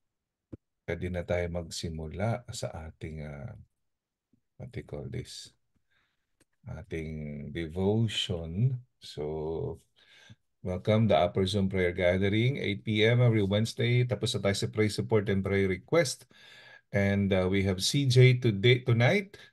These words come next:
next week, si Faith naman. And then followed by Tita Fe, and then Tita Fepot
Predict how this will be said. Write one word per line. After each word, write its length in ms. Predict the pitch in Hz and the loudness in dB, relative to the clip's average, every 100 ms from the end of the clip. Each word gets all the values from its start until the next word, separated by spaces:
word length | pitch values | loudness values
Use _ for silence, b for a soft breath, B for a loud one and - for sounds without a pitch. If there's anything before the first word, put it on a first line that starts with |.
| _ | _
next 360 | 107 123 123 - | 0 0 0 2
week, 320 | 160 196 - - _ | 2 0 -6 -14 _
si 240 | - 113 | -6 -6
Faith 320 | - 127 123 - | 2 4 4 2
naman. 560 | 113 123 175 196 196 b b b b b | 2 4 4 2 0 b b b b b
And 160 | 101 98 | -4 0
then 320 | 101 101 98 | 2 0 0
followed 400 | 101 101 107 98 | 2 4 4 4
by 260 | 98 98 | 4 2
Tita 380 | - 104 - 92 | 0 -4 -2 -4
Fe, 560 | - 131 151 160 156 - | 0 2 4 2 -2 -4
and 100 | 98 | -4
then 220 | 90 90 | -4 -4
Tita 320 | 92 90 85 | -6 -4 -6
Fepot 600 | 82 - 113 117 117 117 | -6 0 0 2 -2 -2